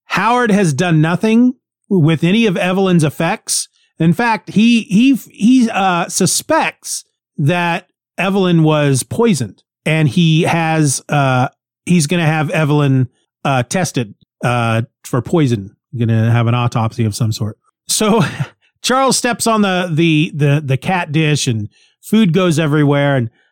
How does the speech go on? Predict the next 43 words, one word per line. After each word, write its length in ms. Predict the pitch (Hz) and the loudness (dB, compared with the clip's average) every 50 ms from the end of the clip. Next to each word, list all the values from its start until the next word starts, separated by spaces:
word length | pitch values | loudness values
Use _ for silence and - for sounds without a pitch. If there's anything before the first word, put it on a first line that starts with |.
| _ | _
Howard 380 | - - 180 202 202 190 175 139 | -8 -4 -2 0 0 0 0 0
gets 200 | 160 165 - - | -2 -2 -2 -2
upset. 540 | 160 143 - - - 151 147 143 143 147 _ - | -4 -4 -4 -4 -2 -2 0 0 -2 -4 _ -4
And 180 | - 151 147 147 | -2 0 2 2
then 340 | 151 147 143 143 139 127 - _ _ _ _ _ _ _ | 2 2 2 2 0 0 -2 _ _ _ _ _ _ _
suddenly 460 | - - 196 214 220 220 214 202 190 | -6 -2 -2 0 0 2 2 2 2
you 120 | 185 185 | 2 2
see 200 | - - 196 185 | 0 0 0 0
that 180 | 160 165 - - | 0 0 -2 -2
Charles 720 | - - 156 156 160 156 151 147 139 143 135 123 - - _ _ _ _ _ _ - | -2 -2 0 0 0 2 2 2 2 0 0 -2 -6 -10 _ _ _ _ _ _ -2
i-, 260 | 151 156 151 147 190 - | 0 0 2 0 0 0
has 300 | - 139 151 156 147 127 | 0 0 0 0 0 2
a 60 | 151 | 2
nosebleed 680 | 160 165 165 175 165 135 123 117 135 123 113 104 95 95 - _ _ _ _ - | 2 2 2 0 0 0 -2 0 0 0 0 -2 -4 -6 -12 _ _ _ _ -6
and 120 | 151 143 151 | -2 0 2
Howard 300 | 151 165 170 165 165 147 | 2 2 0 0 -2 -2
says, 220 | - 170 160 131 | 0 0 2 2
"Your 100 | 151 180 | 2 2
nose 280 | 185 196 233 269 294 202 | 2 2 2 2 2 2
is 140 | 185 156 131 | 2 2 2
bleeding." 460 | 127 156 160 151 139 135 131 127 - - | 0 0 2 2 2 0 0 -2 -2 -2
And 160 | 170 180 190 | 0 0 2
then 80 | 208 214 | 2 2
he, 220 | 196 170 151 160 165 | 0 0 -2 -4 -4
Howard 320 | 170 185 196 202 202 180 | -2 -2 0 0 0 0
just 180 | 151 160 - - | 0 -2 -4 -4
passes 460 | - - 190 185 180 - 175 143 151 | -6 -6 -4 -4 -2 -2 0 0 0
out. 320 | 147 131 107 85 - - - _ _ _ | 0 0 -2 -4 -8 -18 -20 _ _ _
Mabel 420 | - 170 185 220 262 277 269 240 220 | 0 0 2 2 2 2 2 2 2
and 120 | 202 170 | 2 0
Charles, 400 | - - 202 196 190 185 185 151 | 0 0 0 0 0 0 0 0
of 120 | 170 143 - | -2 -2 0
course, 280 | - 170 156 147 - | 0 0 0 0 -2
freak 380 | - - - 233 233 233 175 - | -6 -6 -2 0 0 0 0 0
out. 360 | 170 147 143 139 143 - _ - | -2 0 0 0 -2 -2 _ -4
And 320 | 160 151 151 147 151 151 | -2 0 0 2 2 2
Mabel 340 | 160 185 220 226 196 185 180 | 2 2 2 0 0 0 2
is 200 | 165 147 135 127 | 2 2 2 2
yelling 380 | 143 156 175 208 220 214 185 170 | 0 0 0 0 0 2 0 0
at 120 | 175 - | -2 -4
Charles, 440 | - - 160 147 151 147 151 127 123 | -2 -2 0 2 2 0 0 -2 -2
tells 320 | - 165 151 147 143 - | -2 -2 0 0 0 2
him 200 | 156 139 135 131 | 2 2 2 0